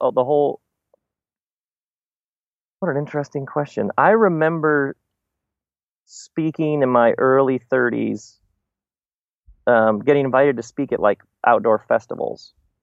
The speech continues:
And I remember speaking at a festival in between all these bands.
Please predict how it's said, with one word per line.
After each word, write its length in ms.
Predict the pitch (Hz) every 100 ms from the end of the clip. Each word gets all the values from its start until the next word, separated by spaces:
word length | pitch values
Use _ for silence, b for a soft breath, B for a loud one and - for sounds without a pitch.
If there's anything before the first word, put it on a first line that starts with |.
| _
And 80 | 127
I 20 |
remember 300 | 123 135 120
speaking 640 | 113 - 135 123 117 107 - _ _ _ _ _ _ _ -
at 60 | 110
a 60 |
festival 760 | - - 123 - 101 90 90 - _ _ -
in 160 | 147 139
between 460 | 143 - 147 131
all 160 | 117 117
these 180 | 113 104
bands. 680 | 117 117 92 82 95 -